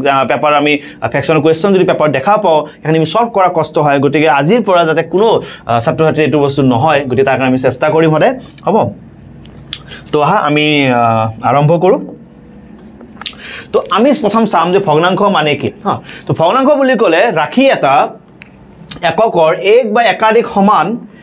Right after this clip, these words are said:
এক বা একাধিক সমান অংশৰ দ্বাৰা গঠিত হ'লে ইয়াৰ জোখক কি বুলি কয়?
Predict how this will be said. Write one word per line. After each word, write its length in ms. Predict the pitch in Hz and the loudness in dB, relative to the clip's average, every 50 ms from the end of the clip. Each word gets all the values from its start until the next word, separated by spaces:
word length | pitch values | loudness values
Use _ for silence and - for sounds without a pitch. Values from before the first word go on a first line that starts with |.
| - - - | -20 -6 -2
এক 280 | - 170 185 180 170 170 | 0 2 2 2 2 2
বা 140 | 190 185 | 2 2
একাধিক 520 | - 151 147 - 180 175 160 143 143 170 - - - - | 0 0 -2 0 0 0 0 2 2 0 0 -2 -2 -2
সমান 300 | 185 175 151 139 165 220 247 - - - - - - - - - - - - - - - - - - - - - - - - - - - - - | 0 0 2 0 0 0 -4 -6 -10 -16 -20 -20 -20 -20 -20 -20 -20 -20 -20 -20 -20 -20 -20 -20 -20 -20 -20 -20 -20 -20 -20 -20 -20 -20 -6 -2
অংশৰ 320 | 165 180 180 170 247 277 277 | 0 0 2 2 2 2 2
দ্বাৰা 180 | 262 269 254 | 4 4 4
গঠিত 300 | 208 202 196 208 208 196 | 4 2 2 2 2 2
হ'লে 200 | 214 185 185 190 185 | 2 2 4 4 4
ইয়াৰ 160 | 180 180 180 170 | 4 4 2 2
জোখক 240 | 156 - - 170 160 | 0 0 0 0 0
কি 120 | 170 170 156 | 2 2 2
বুলি 180 | 147 151 147 135 | 2 2 2 2
কয়? 200 | 143 151 170 | 2 0 0